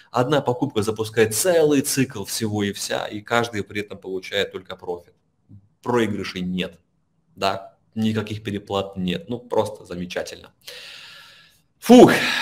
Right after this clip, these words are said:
теперь, если мы закончили нашу презентацию, уделю несколько минут для того, чтобы, может быть, какие-то хорошие вопросы. Но, друзья мои, вопросы, которые мы сейчас будем обсуждать, не все, да, я сразу говорю, буду игнорировать часть вопросов. Почему? Потому что,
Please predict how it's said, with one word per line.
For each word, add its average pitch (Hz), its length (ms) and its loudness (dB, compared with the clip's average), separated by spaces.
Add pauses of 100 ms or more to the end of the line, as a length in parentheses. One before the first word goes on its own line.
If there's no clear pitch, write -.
теперь, 196 360 4
если 156 340 4
мы 151 160 2
закончили 127 800 4 (800)
нашу 117 220 2
презентацию, 113 480 0
уделю 110 180 0
несколько 104 400 -2
минут 104 380 -2
для 95 160 -2
того, 101 260 0
чтобы, 95 400 -6
может 92 260 -6
быть, 95 220 -8
какие-то - 380 -16
хорошие 92 360 -8
вопросы. 143 320 -4
Но, 113 100 4
друзья 131 260 4
мои, 110 100 2
вопросы, 110 400 -4
которые 101 260 -6
мы 98 80 -6
сейчас 98 180 -6
будем 95 200 -6
обсуждать, 117 420 -2 (480)
не 156 240 4
все, - 360 0
да, 117 120 2
я 104 120 2
сразу 104 260 2
говорю, 95 240 0
буду 98 240 -4
игнорировать 95 540 -2
часть 92 180 -6
вопросов. 101 400 -6
Почему? 104 240 -8
Потому 98 300 -14
что, - 280 -8